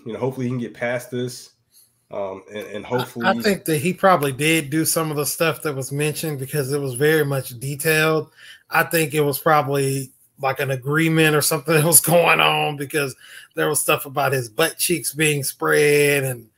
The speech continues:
Speaker 1: Oh,
Speaker 2: <laughs> his,
Speaker 1: gosh.
Speaker 2: his, his pointer thing being in the air, and just, it was very descriptive stuff. I think it was probably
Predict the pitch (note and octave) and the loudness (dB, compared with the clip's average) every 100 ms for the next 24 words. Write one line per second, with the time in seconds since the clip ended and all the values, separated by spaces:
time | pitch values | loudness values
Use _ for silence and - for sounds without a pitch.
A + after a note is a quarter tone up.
0 | _ - - A#2+ A#2 D#3 C#3+ C3 - - | _ -20 -6 -4 -2 -4 -4 -6 -8 -6
1 | - G#3 - - - - - D#3+ - _ | -2 -2 -2 -6 -10 -14 -6 -6 -8 _
2 | _ _ _ - _ _ - D3+ - - | _ _ _ -20 _ _ -4 -4 -4 2
3 | G#3+ G3 E3+ D#3+ F#3 F3 E3 D#3+ D#3+ D#3+ | 4 4 4 2 2 0 0 -2 -2 0
4 | D#3 D#3 D#3 D#3 - D#3 E3 D#3 D#3 D3 | 0 -2 -2 -4 -2 2 2 4 2 0
5 | C3 D#3+ C3 - - - - G3 G#3+ A3+ | -2 -4 -4 -10 -16 -16 0 6 8 8
6 | G3+ A#3 G#3+ E3+ - G3 F3+ F3 C#3+ - | 8 6 6 4 2 4 4 2 -8 -8
7 | - C3+ C3 - - - F3+ G3+ E3+ E3+ | -6 -4 -4 -8 -10 -2 2 2 2 0
8 | C3+ F#3 D#3 D3+ | 2 2 4 0